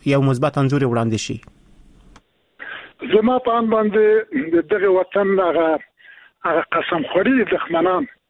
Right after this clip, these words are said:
Speaker 2: هیڅ کله هم نه غواړي چې په دغه ملک کې دایمي سوله او ثبات وي. یقینا ما ته په یاد دي چې دغه یو شپږیزه کې هم دغسې یو کار وشو، ځکه نړیوال،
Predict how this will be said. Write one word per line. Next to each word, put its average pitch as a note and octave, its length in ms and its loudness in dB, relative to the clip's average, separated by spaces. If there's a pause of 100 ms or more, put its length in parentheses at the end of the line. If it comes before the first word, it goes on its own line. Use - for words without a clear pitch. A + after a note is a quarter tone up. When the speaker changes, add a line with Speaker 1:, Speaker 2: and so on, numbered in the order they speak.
Speaker 2:
هیڅ C4+ 240 0
کله G3+ 240 2
هم G#3+ 180 0
نه G3 80 2
غواړي E3+ 280 2
چې - 180 -10
په F3+ 60 -2
دغه E3+ 160 0
ملک F3 240 0
کې E3 300 0
دایمي E3+ 400 2 (120)
سوله F#3+ 200 4
او D3+ 200 0
ثبات D#3 280 -2 (100)
وي. - 100 -16 (800)
یقینا G#3+ 400 0
ما F#3+ 180 2
ته F#3 100 -2
په - 120 -2
یاد G3+ 220 2
دي F3+ 100 -6
چې - 140 -2 (200)
دغه E3+ 320 2
یو E3 240 4
شپږیزه F3+ 440 0
کې E3+ 240 -2
هم G3 120 -2
دغسې E3+ 320 0
یو E3 340 2 (100)
کار E3+ 180 2
وشو، F#3+ 280 2 (420)
ځکه F#3 240 0
نړیوال، E3+ 760 2